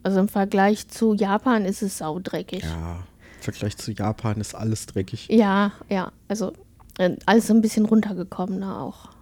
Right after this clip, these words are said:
Speaker 1: Also nicht so gepflegt.
Speaker 2: Der Zug aber nicht. Der
Speaker 1: Nee,
Speaker 2: ist da
Speaker 1: der,
Speaker 2: eine Ausnahme. Also
Speaker 1: der
Speaker 2: der
Speaker 1: war
Speaker 2: war
Speaker 1: gut.
Speaker 2: perfekt in Ordnung.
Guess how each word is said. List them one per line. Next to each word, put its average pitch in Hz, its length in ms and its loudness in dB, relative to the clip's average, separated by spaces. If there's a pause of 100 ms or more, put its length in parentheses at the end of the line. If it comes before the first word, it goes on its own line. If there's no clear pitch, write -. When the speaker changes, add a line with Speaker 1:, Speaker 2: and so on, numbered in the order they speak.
(100)
Speaker 1:
Also 190 160 -2
nicht 196 200 2
so 190 140 -2
gepflegt. - 800 -4 (580)
Speaker 2:
Der 107 140 2
Zug - 360 -4
aber 139 460 0
nicht. - 440 -2
Der 123 100 4
Speaker 1:
Nee, 220 60 6
Speaker 2:
ist 233 180 2
da - 20 2
Speaker 1:
der, 131 120 2
Speaker 2:
eine 104 60 -2
Ausnahme. 110 460 -2
Also - 120 2
Speaker 1:
der 247 60 6
Speaker 2:
der 240 120 6
Speaker 1:
war 208 60 4
Speaker 2:
war 143 120 4
Speaker 1:
gut. 170 80 0
Speaker 2:
perfekt - 380 -4
in 113 100 -2
Ordnung. 104 320 -6